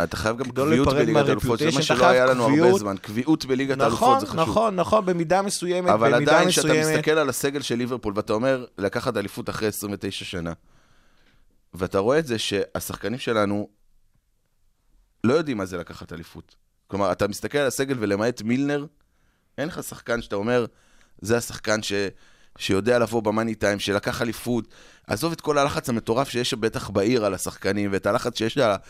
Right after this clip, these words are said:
Speaker 1: על השחקנים, ואת העילה הזאת לקחת אליפות אחרי עשרים ותשע שנים, זה נורא נורא קשה. אתה רואה את, אם דיברנו על סלאח, לא סיימתי להגיד,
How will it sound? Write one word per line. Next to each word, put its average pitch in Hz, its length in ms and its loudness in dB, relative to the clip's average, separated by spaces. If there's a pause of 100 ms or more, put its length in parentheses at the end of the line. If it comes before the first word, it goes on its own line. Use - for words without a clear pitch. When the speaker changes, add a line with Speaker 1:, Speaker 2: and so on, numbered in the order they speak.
(240)
Speaker 1:
על 101 120 0
השחקנים, 110 500 -2
ואת 101 160 -4
העילה 98 220 0
הזאת 117 240 -2
לקחת - 360 -6
אליפות 113 320 -4
אחרי 117 180 -2
עשרים 117 300 -4
ותשע 110 300 -4
שנים, 110 340 0 (400)
זה 95 160 -2
נורא 101 260 2
נורא 110 180 0
קשה. 101 360 -2
אתה 101 140 -4
רואה 123 180 2
את, - 160 -8 (340)
אם 98 60 -8
דיברנו 117 360 0
על 110 60 0
סלאח, 117 340 0
לא 110 100 -2
סיימתי 117 440 -2
להגיד, 107 380 0